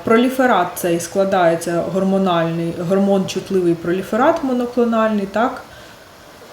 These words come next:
е, з фенотипічно змінених клітин міометрія. Е, тобто тут спростовується провідна роль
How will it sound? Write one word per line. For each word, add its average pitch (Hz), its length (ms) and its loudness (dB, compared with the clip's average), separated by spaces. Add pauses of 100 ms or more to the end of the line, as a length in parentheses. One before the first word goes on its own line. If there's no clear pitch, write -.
(400)
е, 202 360 2
з 208 320 4
фенотипічно 240 1000 0
змінених 208 640 0
клітин 208 480 0
міометрія. 269 920 2 (340)
Е, 190 360 -2 (100)
тобто 196 560 0 (1160)
тут 247 200 4
спростовується 190 920 0
провідна 185 520 -2
роль 180 280 2